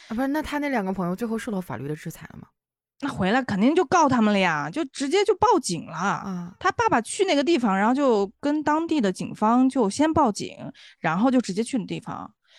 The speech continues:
Speaker 2: 他就打电话过来，因为我当时也年纪很小，但我记得呢，我们院子里的人是这样说：他打过来说：“爸爸，你，爸爸，你不要说话，我是谁谁谁，我现在在哪哪哪哪，你快来找我，不说了。”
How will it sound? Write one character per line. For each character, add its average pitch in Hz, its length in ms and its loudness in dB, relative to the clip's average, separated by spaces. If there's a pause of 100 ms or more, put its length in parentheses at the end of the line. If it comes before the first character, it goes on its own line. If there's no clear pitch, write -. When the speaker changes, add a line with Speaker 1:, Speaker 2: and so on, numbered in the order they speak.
(120)
Speaker 2:
他 320 100 -2
就 294 280 4
打 180 180 -2
电 208 100 2
话 254 140 4
过 254 160 2
来， 196 380 2
因 269 160 -2
为 294 40 2
我 254 80 4
当 233 140 2
时 254 100 -2
也 196 100 -4
年 180 200 -6
纪 226 80 0
很 196 140 -2
小， 208 120 -2
但 269 140 2
我 190 140 2
记 254 240 -4
得 151 140 0
呢， 147 120 -4
我 160 100 -4
们 156 140 -2
院 269 160 4
子 214 80 -2
里 120 140 -4
的 87 80 -6
人 156 80 -4
是 196 100 -6
这 233 100 -4
样 196 80 0
说： 175 160 -6
他 196 60 -4
打 214 160 -4
过 175 100 -2
来 180 80 0
说 180 160 -8
：“爸 180 60 -8
爸， 180 160 -4
你， 165 140 -10
爸 185 100 -10
爸， 175 100 -8
你 165 80 -8
不 - 120 -8
要 175 100 -4
说 170 160 -6
话， 170 180 -6
我 - 80 -6
是 175 120 -12
谁 165 160 -8
谁 165 80 -6
谁， 151 240 -8 (680)
我 - 60 -10
现 170 100 -8
在 170 80 -2
在 175 120 -6
哪 165 120 -6
哪 165 100 -6
哪 165 180 -4
哪， 156 320 -10 (680)
你 180 60 -16
快 180 80 -10
来 156 80 -8
找 - 120 -12
我， - 180 -16 (600)
不 202 80 -20
说 - 120 -18
了。” - 80 -18